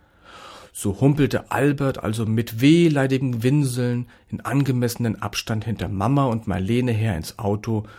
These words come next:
und später zu Hause zum Lieblingssessel. Die beiden zwinkerten sich nur grinsend zu, denn sie kannten ja ihren Albert.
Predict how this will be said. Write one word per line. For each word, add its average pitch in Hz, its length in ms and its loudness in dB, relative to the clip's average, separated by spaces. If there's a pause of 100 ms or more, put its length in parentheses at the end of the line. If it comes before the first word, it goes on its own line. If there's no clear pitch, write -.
(280)
und 113 120 -8
später 151 400 4
zu 107 240 -2
Hause 123 360 2
zum 151 220 -2
Lieblingssessel. 104 760 -4 (760)
Die 104 80 -6
beiden 85 300 -2
zwinkerten 113 720 -2
sich 110 200 -4
nur 104 200 -2
grinsend 104 580 -2
zu, 165 400 0 (400)
denn 101 100 -4
sie 95 120 -4
kannten 156 340 -2
ja 101 100 0
ihren 87 260 -6
Albert. - 520 -6